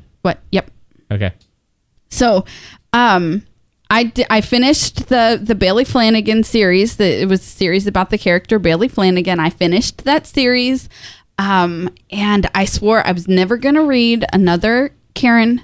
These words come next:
Speaker 1: Kingsbury book with these characters again. I was finished.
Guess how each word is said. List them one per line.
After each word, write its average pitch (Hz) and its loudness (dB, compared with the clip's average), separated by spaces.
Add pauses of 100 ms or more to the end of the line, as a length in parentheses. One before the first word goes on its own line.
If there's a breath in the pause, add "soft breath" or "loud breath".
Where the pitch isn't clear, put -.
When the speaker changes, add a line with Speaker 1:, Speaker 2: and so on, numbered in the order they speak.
(160)
Speaker 1:
Kingsbury 226 0
book 185 -2
with 170 -4
these 233 -2
characters 208 0
again. 160 -2
I - -6
was - -6
finished. - -6